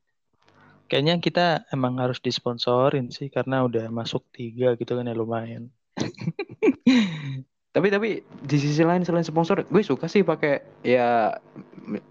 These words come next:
Speaker 2: nyebut merek lah, nggak masalah sih. Cuman kan gue suka apa, apa yang ada di paketnya gitu kan ya.
Speaker 1: Hmm.
Speaker 2: Enak aja gitu apa-apa layanannya. Kalau, kalau misal kita pakai sesuatu yang enak dipakai kan jadinya kita promotion terus kan.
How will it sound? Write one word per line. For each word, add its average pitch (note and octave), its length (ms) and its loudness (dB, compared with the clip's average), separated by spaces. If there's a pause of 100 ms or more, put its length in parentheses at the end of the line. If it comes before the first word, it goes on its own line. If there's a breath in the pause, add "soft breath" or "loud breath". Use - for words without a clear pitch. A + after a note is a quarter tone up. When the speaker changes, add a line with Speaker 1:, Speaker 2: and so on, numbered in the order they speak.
(120)
Speaker 2:
nyebut B2+ 320 -2
merek C3+ 400 0
lah, C#3 160 0
nggak A#2 160 -2
masalah B2+ 400 0
sih. A#2+ 160 0
Cuman D3 400 -2 (240 loud breath)
kan E3+ 160 0
gue C#3 160 2
suka A#2+ 480 2
apa, A2+ 320 2
apa A#2+ 240 2
yang A#2+ 160 2
ada A2+ 80 0
di A2+ 80 0
paketnya - 560 -6
gitu A2 160 -2
kan A2 160 0
ya. G#2 160 -4 (560)
Speaker 1:
Hmm. C#3+ 240 -6
Speaker 2:
Enak D#3+ 320 0
aja D3+ 160 2
gitu C3 240 2 (240)
apa-apa A2 960 2
layanannya. A2+ 640 -2
Kalau, A2 480 0
kalau A2 320 0 (240)
misal A#2 400 -2
kita A2+ 400 -2 (640 soft breath)
pakai A2 240 -4
sesuatu A#2 480 0
yang A2+ 320 4
enak A#2+ 320 -2
dipakai A#2 480 -2
kan E3+ 320 -2
jadinya D#3 320 2
kita G3 160 0
promotion B2 640 -2
terus C3+ 320 -2
kan. A#2 320 0